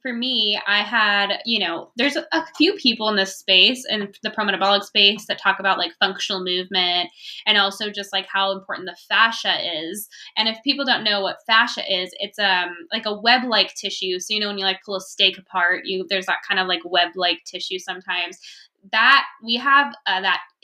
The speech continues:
connective tissue that literally connects our whole body together. So it's all connected from, like, the top of our head to the bottoms of our feet. And that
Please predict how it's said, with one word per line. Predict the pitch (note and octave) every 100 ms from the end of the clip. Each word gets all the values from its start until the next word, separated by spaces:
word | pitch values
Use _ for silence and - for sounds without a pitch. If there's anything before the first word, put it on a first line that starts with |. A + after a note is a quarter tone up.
| - -
connective | - A3 A3+ A#3+ - G3 -
tissue | - F#3 F#3+ F#3
that | F#3+ G#3+
literally | A3 A#3 A#3
connects | - G#3 F#3 -
our | F3+ F3+ -
whole | G3+ F#3+
body | F3 E3+
together. | E3+ E3 E3 - -
So | -
it's | G3 -
all | G#3+ G#3+ A3+ -
connected | G#3 F3 - F3+ F3 F3 - -
from, | G3 G3
like, | F#3 E3+
the | - -
top | B3 C4
of | C4
our | B3+
head | A#3+ A3 A3
to | -
the | F#3
bottoms | F3+ F#3 F#3+ F#3+
of | F3+
our | D#3+ D#3 _
feet. | D4+ A3 G#2+ - - - - - -
And | A#3 A3 G#3+ G#3 G3+ G#3
that | G#3+ B3 E4